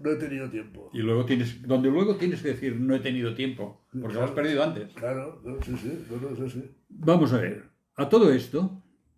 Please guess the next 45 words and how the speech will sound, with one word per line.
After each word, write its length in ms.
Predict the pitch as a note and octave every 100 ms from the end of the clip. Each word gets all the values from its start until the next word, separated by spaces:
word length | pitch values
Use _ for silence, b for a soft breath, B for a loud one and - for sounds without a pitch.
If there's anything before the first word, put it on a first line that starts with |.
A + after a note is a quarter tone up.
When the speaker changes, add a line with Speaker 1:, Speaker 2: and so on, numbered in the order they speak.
| _ _ -
Speaker 2:
que 100 | A2+
reconocemos 580 | G#2+ F#2+ F#2+ B2+ A#2+
que 80 | -
es 60 | A2
un 100 | G#2
gran 160 | G#2+ G#2
montaje, 580 | F#2+ F#2+ G#2+ - E3+ - - _ _ _ _ _ _ _ -
alguien 300 | C3 D#3+ G3+
se 100 | C3+
ha 40 |
de 60 | A#2+
beneficiar, 680 | A2 A2 A#2+ A#2 F#3 - - -
porque 240 | - A#2+ A#2
se 120 | A2+
baraja 300 | G#2 B2 D3
mucho 240 | C#3 A#2
dinero, 440 | G#2+ A#2 D3 F#2 - _ _ _ _ _
no 100 | B2
solo 240 | C3 F#3 G3
en 120 | B2+
premios 320 | D3 C#3+ B2+
de 100 | A#2+
concursos, 580 | A#2 G#2 E3 F3+ G#2+ F2+ - - - _ B2+
sino 200 | A#2+ A2+
en 60 | A2
el 60 |
montaje 340 | G2+ G2 A2+ B2
de 80 | G#2
los 100 | -
platós, 580 | A2 - D3+ F#3+ F#3+ -
en 100 | A#2
salarios 440 | A2+ G#2+ G#2+ G#2
de 80 | A2+
presentadores, 640 | G#2 G#2 F#2 G2+ C3+ D#3
como 120 | D#3+ G2+
bien 120 | G2+
has 60 | F#2+
dicho, 380 | B2+ - E3 F3+ B B -
en 140 | G2+
técnicos, 600 | B2+ C#3+ B2 B2 F3 - -
en 120 | A#2+
equipos 380 | A2 B2 A#2+ A#2+
de 60 |
última 300 | A2+ A2+ F#2+
generación, 760 | - G#2 G2+ G2 C#3 E3+ F3